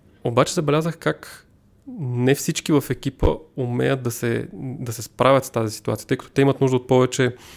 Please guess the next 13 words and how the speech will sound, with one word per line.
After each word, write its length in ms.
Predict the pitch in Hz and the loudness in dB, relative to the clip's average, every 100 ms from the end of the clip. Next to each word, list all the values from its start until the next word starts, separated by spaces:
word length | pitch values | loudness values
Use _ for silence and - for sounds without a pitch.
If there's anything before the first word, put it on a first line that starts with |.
| - - - - - | -20 -20 -20 -10 -2
а, 280 | 117 110 123 - - _ _ _ _ _ _ _ _ - | 2 2 0 -6 -20 _ _ _ _ _ _ _ _ -4
дори 260 | 123 127 | 2 6
не 80 | 156 | 6
бих 120 | 151 | 4
казал 240 | - 156 143 | 4 6 6
напътствие, 380 | 147 135 - 127 | 6 2 2 4
те 60 | |
имат 160 | 139 139 | 4 6
нужда 180 | 139 139 | 6 6
просто 300 | 139 - 131 | 2 2 2
някой 300 | 131 135 135 | 2 2 2
да, 280 | 127 120 - | 4 4 0
а, 120 | 127 | -2